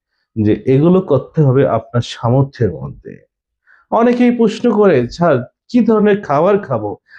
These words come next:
খেলে কি কোনো বাড়তি সুবিধা পেতে পারি?" হ্যাঁ, অবশ্যই। আমরা বলে থাকি হাড্ডিতে ক্যালসিয়াম বাড়ানোর জন্য আমরা আপনাকে সাজেস্ট করছি আপনি ডিম, দুধ,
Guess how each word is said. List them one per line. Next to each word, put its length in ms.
খেলে 360
কি 160
কোনো 280
বাড়তি 380
সুবিধা 440
পেতে 340
পারি?" 200
হ্যাঁ, 160
অবশ্যই। 800
আমরা 360
বলে 220
থাকি 500
হাড্ডিতে 1400
ক্যালসিয়াম 720
বাড়ানোর 480
জন্য 340
আমরা 400
আপনাকে 320
সাজেস্ট 400
করছি 500
আপনি 320
ডিম, 340
দুধ, 260